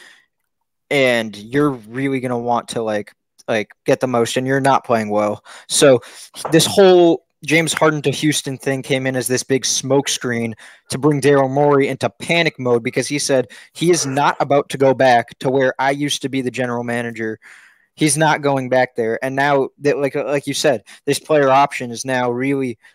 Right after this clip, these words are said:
like, he's, like, he's grabbing them by the balls.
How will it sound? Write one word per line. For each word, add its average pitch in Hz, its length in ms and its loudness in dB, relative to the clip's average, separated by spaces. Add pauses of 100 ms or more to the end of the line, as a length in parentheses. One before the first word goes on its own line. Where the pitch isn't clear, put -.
(140)
like, 165 140 -8 (220)
he's, 139 280 -6
like, 151 200 -2
he's 160 220 -6
grabbing 170 240 4
them 156 120 -4
by 147 120 4
the 135 80 2
balls. - 400 -4